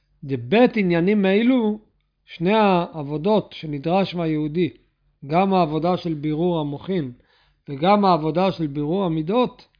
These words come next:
הם שני העניינים, דהקרבת העומר וספירת העומר. כמו שאמרנו בתחילת המאמר, שיש לנו שתי מצוות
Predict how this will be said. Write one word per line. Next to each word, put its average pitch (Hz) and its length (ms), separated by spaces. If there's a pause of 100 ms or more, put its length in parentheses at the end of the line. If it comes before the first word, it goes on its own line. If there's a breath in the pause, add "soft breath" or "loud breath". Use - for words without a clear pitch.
(480)
הם 185 180
שני 240 640
העניינים, 180 720 (300)
דהקרבת 151 720
העומר 190 600 (120)
וספירת 160 600
העומר. 120 280 (520)
כמו 202 240
שאמרנו 202 480
בתחילת 185 440
המאמר, 165 540 (520)
שיש 160 300
לנו 175 220
שתי 196 240
מצוות 214 720